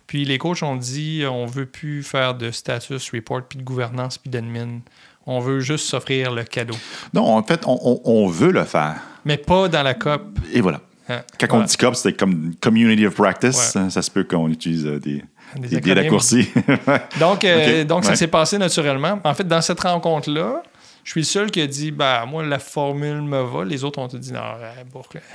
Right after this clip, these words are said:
Speaker 1: euh, l'administration, là, puis tout ça, là, c'est
Speaker 2: <laughs>
Speaker 1: dehors. » Ouais, super.
Speaker 2: Fantastique.
Speaker 1: Donc, euh,
Speaker 2: Ouais.
Speaker 1: donc,
Speaker 2: Ça, ça,
Speaker 1: euh,
Speaker 2: ça laisse plus de temps pour approfondir un sujet, puis
Speaker 1: Oui.
Speaker 2: le mettre en, mettre en œuvre, mettre en pratique, et puis apprendre.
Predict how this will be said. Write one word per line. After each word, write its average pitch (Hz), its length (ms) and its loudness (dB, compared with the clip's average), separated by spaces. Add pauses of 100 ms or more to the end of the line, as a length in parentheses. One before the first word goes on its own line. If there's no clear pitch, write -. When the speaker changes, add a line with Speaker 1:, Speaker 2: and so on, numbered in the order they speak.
(280)
Speaker 1:
euh, 147 100 -8
l'administration, 143 840 -2
là, 139 160 0
puis - 120 -4
tout - 100 -6
ça, 143 200 0
là, 135 100 2
c'est - 240 0
Speaker 2:
<laughs> - 180 0
Speaker 1:
dehors. » 131 220 2 (800)
Ouais, 135 300 -2 (100)
super. - 580 -2 (100)
Speaker 2:
Fantastique. - 440 0 (180)
Speaker 1:
Donc, 165 320 2
euh, 151 360 2
Speaker 2:
Ouais. 139 60 0
Speaker 1:
donc, 143 120 -2
Speaker 2:
Ça, 151 80 0
ça, 107 100 2
Speaker 1:
euh, 101 80 2
Speaker 2:
ça 123 140 4
laisse 113 160 6
plus 120 320 4
de 107 140 4
temps 117 260 4
pour 110 500 2
approfondir 98 600 2
un 98 80 2
sujet, 135 440 2
puis 120 160 0
Speaker 1:
Oui. 101 200 4
Speaker 2:
le 90 100 4
mettre 101 220 2
en, 92 200 6
mettre 92 240 4
en 92 140 6
œuvre, 139 160 4
mettre 110 180 0
en 98 60 2
pratique, 135 540 -2
et 90 80 -2
puis 85 320 -6
apprendre. - 300 -2